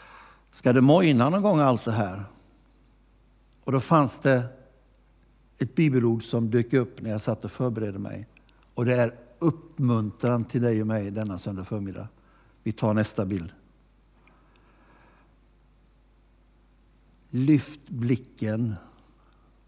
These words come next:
Det är precis det Jesus vill säga till oss idag. Lyft blicken. Och det sa han i Johannes, eller Johannes skriver om det i sitt fjärde kapitel, där Jesus sa, "Hörrni, lyft blicken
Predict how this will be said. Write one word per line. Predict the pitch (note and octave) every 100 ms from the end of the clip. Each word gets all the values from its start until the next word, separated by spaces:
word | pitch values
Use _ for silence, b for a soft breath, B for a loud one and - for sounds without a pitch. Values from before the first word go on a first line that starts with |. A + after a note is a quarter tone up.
| _ _ _ _
Det | G2+
är |
precis | - G2+ - - G2+ F#2 -
det | F#2+
Jesus | F#2 G2 F2+ F#2
vill | F#2
säga | A#2+ G2+
till | G2+ A#2+
oss | A2+
idag. | - - - _ _ _ _ _ _ _ _ _ _ _ _ _ _ _ _ _ _ _ _ _ _ _ _ _ _ _ _
Lyft | - B2 C3+ - -
blicken. | A2 G2 _ - - - _ _ _ _ _ B B B B B B B B B B _ _ _ _ _ _ _ _ _
Och | C#3+
det | C#3+
sa | - F3+ D3
han | C#3 C#3
i |
Johannes, | C#3 C#3+ D#3+ C#3+ A#2 A#2 A2+ - - B B B B _ -
eller | C#3 C3+
Johannes | C#3+ C#3 B2+
skriver | - D3+ C3
om | B2
det | A#2+
i |
sitt | B2 G#2
fjärde | D3 C#3+ A#2+
kapitel, | B2 A2 C3+ - A#2+ G#2+
där | A#2+
Jesus | C3 A2+ G2
sa, | B2 A2 -
"Hörrni, | C3 C#3
lyft | D3 E3+ F3+ - - -
blicken | D#3+ - - B2+ A2+ A2